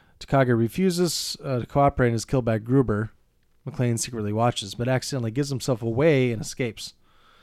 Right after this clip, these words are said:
He sets off a fire alarm to try and alert the authorities, so Gruber sends Tony to investigate.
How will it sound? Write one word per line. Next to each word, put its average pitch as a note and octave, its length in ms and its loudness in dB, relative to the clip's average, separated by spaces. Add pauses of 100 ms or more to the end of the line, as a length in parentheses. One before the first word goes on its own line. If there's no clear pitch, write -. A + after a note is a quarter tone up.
(380)
He A#2+ 80 -10
sets C#3+ 260 0
off A2+ 140 -2
a A2 40 -6
fire D#3 200 4
alarm D3 280 4
to A#2+ 80 -14
try C3+ 140 -2
and A#2+ 100 0
alert A#2+ 200 0
the A#2+ 120 -2
authorities, E3+ 540 2
so B2+ 200 -2
Gruber C#3 420 0
sends B2 500 -4
Tony C3 460 -2
to A#2 180 -6
investigate. A2+ 560 -6